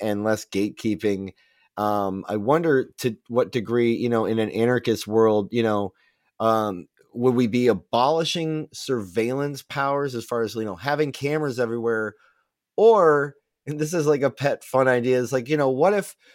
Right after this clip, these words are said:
we actually had the ability, okay, we have the N S A right now, and there's strong suspicions that this public official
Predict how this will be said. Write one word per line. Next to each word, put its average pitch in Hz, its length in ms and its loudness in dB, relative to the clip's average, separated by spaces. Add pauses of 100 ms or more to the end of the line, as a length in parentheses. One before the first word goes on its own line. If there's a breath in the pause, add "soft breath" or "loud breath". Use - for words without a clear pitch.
(160 soft breath)
we 175 260 2
actually 156 380 0
had 143 220 -2
the 135 120 -2
ability, 135 400 2
okay, 135 240 0
we 143 140 2
have 139 180 4
the 131 100 0
N 131 120 0
S 120 180 -6
A 131 180 2
right 95 280 0
now, 78 380 -12 (380 loud breath)
and 120 460 0
there's 147 280 2
strong 147 400 0
suspicions 123 760 -8
that 110 480 0 (380 soft breath)
this 135 380 2
public 135 380 -2
official 104 720 -2